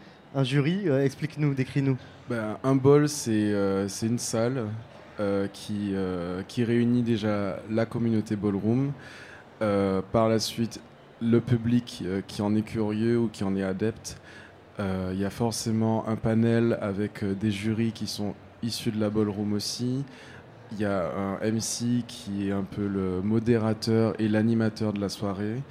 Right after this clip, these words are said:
Speaker 2: Euh, il y a des catégories qui permettent de concourir en fonction de ses affinités, euh, par rapport à la ballroom. Et, euh,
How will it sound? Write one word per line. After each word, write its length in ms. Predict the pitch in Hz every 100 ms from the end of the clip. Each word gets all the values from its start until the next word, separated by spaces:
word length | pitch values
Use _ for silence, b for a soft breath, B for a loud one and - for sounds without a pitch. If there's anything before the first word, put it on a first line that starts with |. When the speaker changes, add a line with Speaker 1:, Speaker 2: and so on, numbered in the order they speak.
| B B B B - -
Speaker 2:
Euh, 520 | 101 98 95 92 92
il 60 | 95
y 60 |
a 60 | 98
des 380 | 95 98 92 92
catégories 640 | 117 110 120 117 117 117 120
qui 160 | -
permettent 400 | - 104 98 104
de 80 | 101
concourir 720 | 101 110 - 110 107 110 107
en 80 | 101
fonction 460 | 95 104 - 107 101
de 420 | 95 98 90 87
ses 300 | 92 - 104
affinités, 640 | 107 - 107 107 104 -
euh, 400 | 107 104 95 90 87
par 140 | - 101
rapport 260 | 95 95
à 60 | 92
la 80 | 85
ballroom. 480 | 90 87 104 131 143 B B B B B - - -
Et, 260 | 113 110 120
euh, 1400 | 107 95 92 90 87 87 85 85 82 82 80 80 80 76